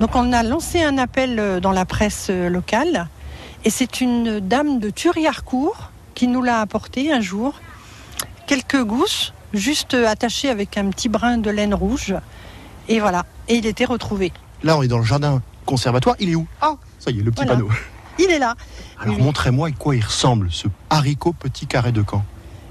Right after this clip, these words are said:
Speaker 1: Là, on l'a, nous, il est en train de grimper sur les rames. On voit, euh, ses fleurs un petit peu, euh, jaune, euh, blanc.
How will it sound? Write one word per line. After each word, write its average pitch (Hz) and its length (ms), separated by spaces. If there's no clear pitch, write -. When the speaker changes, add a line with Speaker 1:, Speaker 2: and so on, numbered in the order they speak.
Speaker 1:
Là, 302 380
on 262 100
l'a, 254 300
nous, 269 200
il 220 120
est 226 40
en 233 80
train 196 180
de 180 60
grimper 285 340
sur 269 180
les 247 160
rames. 233 500
On 262 160
voit, 262 520
euh, 202 300
ses 277 220
fleurs 277 500
un 214 140
petit 240 200
peu, - 160
euh, 220 640
jaune, 277 600
euh, 214 240
blanc. 208 380